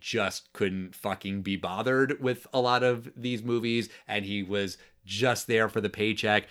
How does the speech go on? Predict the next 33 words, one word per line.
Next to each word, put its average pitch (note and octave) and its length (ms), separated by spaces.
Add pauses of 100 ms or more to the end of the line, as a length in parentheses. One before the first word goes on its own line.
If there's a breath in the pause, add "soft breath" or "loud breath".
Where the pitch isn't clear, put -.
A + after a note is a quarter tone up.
(120)
And A2 120
apparently A2 400
he G#2+ 100
was G2+ 160
calling A2+ 540
Frank A2+ 300
Oz A2 320
Miss G2+ 220
Piggy B2 600 (180 loud breath)
in G#2 200
a F#2+ 400 (260 soft breath)
derogatory A#2 1040
kind A#2 320
of A#2 160
way, D3+ 500 (220 loud breath)
which C#3 300
is C#3+ 320 (280 soft breath)
shitty, F#3 760
you D#3+ 120
know, D#3 180
when D3+ 220
he's C3+ 540
the B2+ 200
director, D#3+ 440
he's A#2 360
the A#2 120
boss, A#2 460
and C3+ 220
yeah, E3 300
you're B2+ 280
Marlon A#2 460
fucking A#2 400
Brando, A#2+ 600